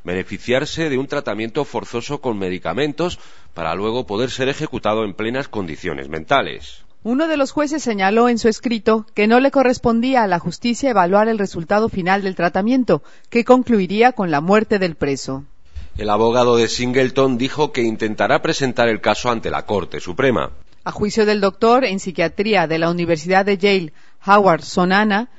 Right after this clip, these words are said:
Speaker 2: las directrices éticas de la Asociación Médica Americana prohíben el tratamiento médico de personas con el objetivo de ejecutarlas después.
Speaker 1: La alta corte estadounidense hasta el momento no se ha pronunciado acerca de la legalidad de someter a un prisionero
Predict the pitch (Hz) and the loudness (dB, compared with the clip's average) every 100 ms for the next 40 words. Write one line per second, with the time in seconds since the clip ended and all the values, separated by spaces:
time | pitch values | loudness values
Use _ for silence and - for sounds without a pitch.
0 | - - 165 170 185 170 - 233 254 302 | -20 -8 0 0 0 -2 -2 0 0 0
1 | 254 240 240 262 196 170 151 165 160 170 | 0 0 0 0 0 2 0 -2 -4 -4
2 | 151 202 214 220 208 156 147 139 - 190 | -2 0 0 0 -2 -2 -2 -2 0 0
3 | 226 269 - - - 170 190 254 269 269 | 0 -4 -12 -10 0 4 4 2 0 -2
4 | 233 240 247 247 240 240 240 240 226 202 | -2 -2 0 0 0 0 0 -2 -2 -2
5 | 175 180 240 269 285 - - 226 254 247 | -4 -2 -2 -2 -4 -12 0 2 4 2
6 | - 185 226 233 240 180 175 - 139 208 | -2 -6 -2 -2 -2 -2 -4 -6 0 0
7 | 208 190 160 156 - 127 - - - - | 2 0 0 -4 -4 -10 -10 -16 -20 -20
8 | - - - - 78 98 117 131 117 120 | -18 -16 -16 -10 -4 -4 -2 -2 -2 -2
9 | 110 113 110 110 95 92 92 104 - 117 | -2 -2 -4 -4 -4 -2 0 -2 0 -2
10 | 113 98 90 92 101 107 117 101 - 87 | -2 -4 -4 -6 -6 -4 -4 -4 -4 -6
11 | 92 85 78 78 - 104 107 110 - 110 | -4 -4 -6 -8 -4 -2 0 0 -2 -4
12 | 120 139 127 95 90 85 85 85 85 123 | -2 -4 -2 -4 -4 -2 -2 -2 -2 -2
13 | 120 - 92 90 120 127 113 123 - 110 | -4 -6 -6 -6 -4 -4 -4 -6 -6 -4
14 | 98 104 | 0 0